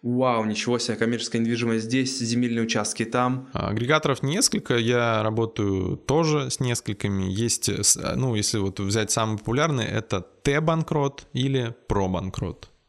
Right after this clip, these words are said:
Speaker 2: То есть их вот основных два, которые, Т-банкрот такой более навороченный и дорогой, Про-банкрот попроще, подешевле, но в принципе его функционала хватает.
Speaker 1: А сколько стоит доступ?
Speaker 2: Про-банкрот, по-моему, пятьсот рублей в месяц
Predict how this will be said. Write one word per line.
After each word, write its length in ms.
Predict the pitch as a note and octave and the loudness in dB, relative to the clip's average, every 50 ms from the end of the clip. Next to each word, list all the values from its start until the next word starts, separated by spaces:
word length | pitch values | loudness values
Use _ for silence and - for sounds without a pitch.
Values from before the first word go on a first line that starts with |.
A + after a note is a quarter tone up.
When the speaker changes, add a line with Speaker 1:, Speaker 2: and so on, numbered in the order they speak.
| _ _ _ | _ _ _
Speaker 2:
То 100 | - C#3 | -10 -8
есть 160 | - - - | -6 -4 -4
их 180 | B2+ A#2+ - - | -4 -4 -4 -6
вот 200 | A2 G2 - G2 | -6 -6 -4 -4
основных 420 | - - G2 F#2+ G2 G2+ G#2 G2+ | -4 -4 -4 -4 -2 -2 -2 -2
два, 220 | G2+ G#2 A#2+ C#3 | -2 0 0 0
которые, 920 | D3 - G2 - G#2 G#2 G2+ G2 G2 F#2 F#2 F2+ F2+ E2+ F2 F2+ E2 - G2+ - | -2 -4 -4 -4 -4 -2 0 0 0 0 -2 -2 -2 -2 -4 -4 -4 -6 -6 -4
Т-банкрот 640 | - C3 B2 A2+ A2 G#2+ G#2 - A2+ G#2+ F#2+ - - | -2 -2 0 0 -2 -2 0 0 0 0 -2 -2 -4
такой 260 | - G2 - G2+ G2 | -6 -4 -2 -2 -2
более 280 | G2 G2+ A2 G#2 G2 F#2 | 0 0 0 2 2 0
навороченный 720 | F#2+ F#2+ G2 G2+ G#2 G#2 G2 - - G2+ G2 F#2+ F2+ - _ _ - | 0 0 0 0 0 0 -2 -2 -2 -2 -2 -2 -4 -6 _ _ -4
и 120 | - G2+ | -4 -2
дорогой, 640 | F#2+ F#2 F#2+ G2+ F#2+ G2+ G#2 B2 D#3 F#3+ G#3 G#3+ G#3+ - - - - - - - - | -2 0 0 0 0 0 2 2 2 2 2 0 -4 -6 -12 -16 -16 -18 -18 -6 -2
Про-банкрот 880 | - C#3+ D3 C#3 B2 A#2+ A#2 A2 - A#2 A#2+ A#2 A2+ - - G#2 F#2 F2+ | 0 2 2 2 2 0 0 0 0 0 2 0 0 0 -2 -2 0 0
попроще, 540 | G#2 G2 - C3 C#3+ D#3 D3 - - - - | -2 -2 0 0 0 2 2 2 0 0 -2
подешевле, 480 | - F#2+ F#2 - - C3+ C3 A#2+ G#2 | -2 0 2 2 2 2 2 2 0
но 80 | G2 G2 | 0 -2
в 60 | - | -2
принципе 420 | - - A2+ A#2 A#2 - - - F#2+ | -4 -4 -4 -2 -2 -2 -2 -2 -2
его 140 | F#2 F#2 | -2 -2
функционала 520 | - - G2 F#2 - G2 F#2+ G2 F#2+ F2+ - | -2 -4 -4 -2 -2 -2 -2 -2 -2 -2 -4
хватает. 460 | - - G2+ F#2+ - - - F#2 - | -4 -6 -8 -6 -6 -6 -8 -8 -4
Speaker 1:
А 140 | - - A#2 | -4 -4 -2
сколько 300 | - - - C#3 B2 A#2+ | -2 -2 -2 -2 -2 -4
стоит 240 | G#2 - A2+ G#2 G#2 | -6 -4 -4 -4 -2
доступ? 320 | G#2 G2+ - - - - | -4 -6 -6 -10 -16 -10
Speaker 2:
Про-банкрот, 720 | - - A#2 C3+ C3 B2 A#2 A2 G#2+ - A#2+ C3 C#3 C3+ - | -4 -2 -2 0 0 0 -2 -2 -2 -2 -2 -2 -2 -2 -2
по-моему, 1080 | - G#2+ G2 G2 G#2+ A#2+ A#2+ A2+ G#2 G#2 G2+ G2+ G2 F#2+ G2 G2+ G#2 - - - - - _ _ _ _ _ _ _ _ _ _ _ _ _ _ _ _ _ _ _ | -4 -4 -2 -2 -2 -2 -2 -2 -2 -2 -2 -2 -2 -2 -2 -2 -4 -4 -4 -6 -8 -10 _ _ _ _ _ _ _ _ _ _ _ _ _ _ _ _ _ _ _
пятьсот 340 | - G#2+ - - - G#2+ - | -8 -6 -4 -4 -4 -4 -4
рублей 220 | G#2+ G#2 G#2 G#2 G2+ | -4 -2 -2 -2 0
в 40 | |
месяц 600 | G#2 A2+ A#2 B2 - - - - - - - - | 0 0 -2 -2 -2 -4 -4 -4 -4 -4 -6 -8